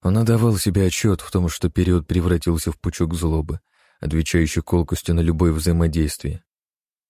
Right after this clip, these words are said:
Люди хотят жить и наслаждаться жизнью, а не ухаживать за вредным калекой.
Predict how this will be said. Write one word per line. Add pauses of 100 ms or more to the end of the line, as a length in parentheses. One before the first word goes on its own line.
(160)
Люди
хотят
жить
и
наслаждаться
жизнью, (440)
а
не
ухаживать
за
вредным
калекой.